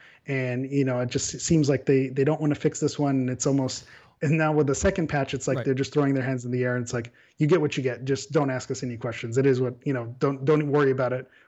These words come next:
Speaker 1: Look over here. We have games going on, different things." It's, uh, we've reached the frustration point, and it's, it's really too bad. So it's a missed opportunity, and, and it's unfortunate for the fans who this is important to, uh, because it feels like they're, what they're interested in and part of what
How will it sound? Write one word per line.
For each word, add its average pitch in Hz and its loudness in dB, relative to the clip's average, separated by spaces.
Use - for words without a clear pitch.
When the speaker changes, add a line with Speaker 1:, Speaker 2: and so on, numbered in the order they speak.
Speaker 1:
Look 151 2
over 139 2
here. 139 2
We 131 2
have 135 -2
games 135 -2
going 123 -4
on, 120 -6
different 131 -2
things." 120 -4
It's, 117 -10
uh, 127 -2
we've 143 4
reached 147 2
the 139 2
frustration 117 -6
point, 123 -8
and 123 -4
it's, 123 -6
it's 156 2
really 135 6
too 120 -2
bad. 113 -4
So 131 2
it's 175 -2
a 170 6
missed 196 2
opportunity, 147 2
and, 127 -6
and 131 -4
it's 131 -2
unfortunate 139 0
for - -4
the 123 -4
fans 135 -2
who 139 0
this 127 -2
is 123 0
important 131 -2
to, 120 -2
uh, 127 2
because 123 0
it 120 -4
feels 127 2
like 120 -2
they're, 117 -2
what 165 4
they're 151 4
interested 151 -2
in 123 -2
and 117 -8
part - -6
of 123 -2
what 127 -2